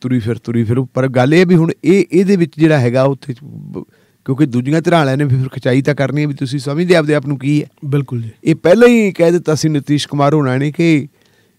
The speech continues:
Speaker 1: ਇਹ ਜਿਹੜੀਆਂ ਵਿਧਾਨ ਸਭਾ ਦੀਆਂ ਚੋਣਾਂ 'ਚ ਇੰਨੇ ਗਲਤਾਨ ਹੋ ਗਏ ਕਿ ਇੰਡੀਆ ਦੀਆਂ ਤਾਂ ਸਰਗਰਮੀਆਂ ਠੱਪ ਹੋ ਕੇ ਰਹਿ ਗਈਆਂ।
Speaker 2: ਜੀ।
Speaker 1: ਹੁਣ ਜਦੋਂ ਛੇ ਨੂੰ ਇਕੱਠੇ ਹੋਣਗੇ, ਉੱਥੇ ਆਪਦਾ ਗੁੱਬ ਗੁਬਾਟ ਕੱਢਣਗੇ। ਪਰ ਗੱਲ ਇਹ ਹੈ ਕਿ ਜੇ ਸਵੇਰ ਦਾ ਭੁੱਲਿਆ ਸ਼ਾਮ ਨੂੰ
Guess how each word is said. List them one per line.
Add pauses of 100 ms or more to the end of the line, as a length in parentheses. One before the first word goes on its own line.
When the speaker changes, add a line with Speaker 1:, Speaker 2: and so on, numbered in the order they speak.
Speaker 1:
ਇਹ
ਜਿਹੜੀਆਂ
ਵਿਧਾਨ
ਸਭਾ
ਦੀਆਂ
ਚੋਣਾਂ
'ਚ (100)
ਇੰਨੇ
ਗਲਤਾਨ
ਹੋ
ਗਏ
ਕਿ
ਇੰਡੀਆ
ਦੀਆਂ
ਤਾਂ
ਸਰਗਰਮੀਆਂ
ਠੱਪ
ਹੋ
ਕੇ
ਰਹਿ
ਗਈਆਂ।
Speaker 2:
ਜੀ। (400)
Speaker 1:
ਹੁਣ
ਜਦੋਂ
ਛੇ
ਨੂੰ
ਇਕੱਠੇ
ਹੋਣਗੇ,
ਉੱਥੇ
ਆਪਦਾ
ਗੁੱਬ
ਗੁਬਾਟ
ਕੱਢਣਗੇ।
ਪਰ
ਗੱਲ
ਇਹ
ਹੈ (600)
ਕਿ
ਜੇ
ਸਵੇਰ
ਦਾ
ਭੁੱਲਿਆ
ਸ਼ਾਮ
ਨੂੰ